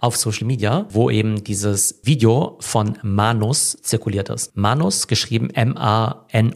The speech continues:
U S, also quasi wie die Hand auf Latein.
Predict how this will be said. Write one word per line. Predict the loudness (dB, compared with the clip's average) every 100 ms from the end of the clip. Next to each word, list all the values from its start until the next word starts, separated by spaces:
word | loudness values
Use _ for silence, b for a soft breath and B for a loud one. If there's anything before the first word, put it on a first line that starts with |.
| -4
U | -2
S, | 0 0 -2 -8 _ _ -6
also | -6
quasi | -2 -2 -2 -4
wie | -6
die | -4 -4 -6 -6
Hand | -2 -2 -2
auf | -4 -4 -2
Latein. | -4 0 0 -2